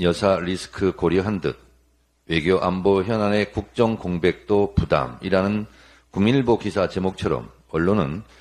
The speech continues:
김건희 동행이 부담스럽지 않았겠느냐는 식의 보도가 많습니다. 대통령실은 뚜렷하게 순방 취소의 이유를 밝히지 못하고 있고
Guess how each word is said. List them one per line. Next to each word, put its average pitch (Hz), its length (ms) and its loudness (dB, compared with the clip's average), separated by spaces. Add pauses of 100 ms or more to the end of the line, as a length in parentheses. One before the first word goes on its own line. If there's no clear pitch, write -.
(220)
김건희 117 720 2
동행이 98 560 -4
부담스럽지 95 760 -2
않았겠느냐는 98 840 -2
식의 87 300 -4
보도가 87 400 -4
많습니다. 67 560 -12 (1200)
대통령실은 131 720 2
뚜렷하게 127 440 2
순방 127 520 0
취소의 107 520 0
이유를 90 500 -2
밝히지 85 640 -4
못하고 98 520 0
있고 69 400 -8